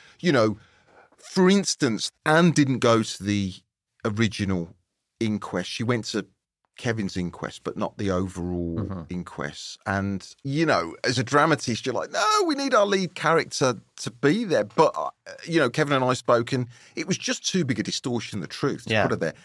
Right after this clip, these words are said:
Speaker 1: And actually, it works very well because it's part of her arc, that at that stage, she wasn't a committed campaigner.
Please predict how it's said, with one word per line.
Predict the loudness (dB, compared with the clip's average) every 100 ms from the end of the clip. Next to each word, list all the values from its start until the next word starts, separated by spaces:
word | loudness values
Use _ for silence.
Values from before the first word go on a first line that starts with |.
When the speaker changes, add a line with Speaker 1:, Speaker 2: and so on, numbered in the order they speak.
| -20 -2
Speaker 1:
And | 2
actually, | 2 2 0 0
it | 4
works | 4 4 2
very | 4 4 4
well | 2 4 4 6 4 -2 -2
because | -2 0 -4
it's | -6
part | -10 -4 0 0
of |
her | 0 2 2
arc, | 2 -2 -4 -2
that | 0
at | 0 2
that | 0 0
stage, | 0 0 -2
she | -6 -6
wasn't | -2 -2 -2 -2 -4 -6
a |
committed | -8 -6 -6 -6 -12
campaigner. | -8 -8 -8 -8 -8 -8 -12